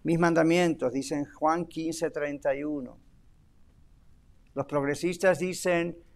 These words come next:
"Venga, alabe, escuche mensajes que le van a edificar". Y su vida, y si usted es gay o lesbian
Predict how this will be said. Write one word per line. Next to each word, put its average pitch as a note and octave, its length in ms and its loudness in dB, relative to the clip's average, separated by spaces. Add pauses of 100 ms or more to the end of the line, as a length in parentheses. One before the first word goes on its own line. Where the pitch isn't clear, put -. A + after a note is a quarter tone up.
(120)
"Venga, A#3 840 12
alabe, G#3+ 680 8
escuche A3 480 -2
mensajes G3+ 500 0
que G3+ 140 2
le G3 80 4
van G3 160 8
a G3+ 40 4
edificar". F#3 960 10 (440)
Y D3 40 -8
su G3+ 180 4
vida, C#4 560 8
y C#4 500 0 (540)
si - 160 -8
usted G#3 320 8
es F3+ 120 6
gay G3+ 200 6
o G#3+ 80 4
lesbian A3 720 2